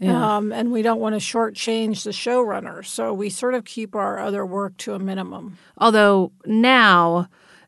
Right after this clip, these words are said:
Speaker 1: if we're on another show, like on For the People, we did that three days a week.
Speaker 2: Right.
Speaker 1: Like, we can say,
Speaker 2: Yes, yes.
Speaker 1: "We have other stuff.
Speaker 2: Yes.
Speaker 1: We can only do this three days a week."
Speaker 2: Yes.
Speaker 1: So now we can sort of build that into our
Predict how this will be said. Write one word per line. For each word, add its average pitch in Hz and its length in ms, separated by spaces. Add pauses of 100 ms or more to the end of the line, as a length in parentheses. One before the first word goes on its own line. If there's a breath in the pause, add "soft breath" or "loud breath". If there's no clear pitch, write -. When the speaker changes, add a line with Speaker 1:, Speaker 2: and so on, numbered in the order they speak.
(120)
Speaker 1:
if 196 180
we're 196 220
on 180 140
another 170 340
show, 170 300
like 175 200
on 175 140
For 180 240
the 180 80
People, 185 640 (160)
we 240 160
did 220 180
that 190 160
three 185 160
days 170 240
a 160 60
week. 202 180
Speaker 2:
Right. 285 260 (220 loud breath)
Speaker 1:
Like, 220 160
we 233 140
can 240 180
say, 226 480
Speaker 2:
Yes, 190 260
yes. 226 200
Speaker 1:
"We 277 140
have 254 180
other 196 240
stuff. 175 420
Speaker 2:
Yes. 202 340
Speaker 1:
We 208 140
can 214 140
only 196 220
do 185 180
this 151 240
three 151 160
days 127 240
a 135 40
week." 104 220
Speaker 2:
Yes. - 560 (100)
Speaker 1:
So 208 220
now 226 240
we 220 120
can 190 160
sort 180 180
of 160 200
build 175 280
that 160 180
into 156 400
our 139 320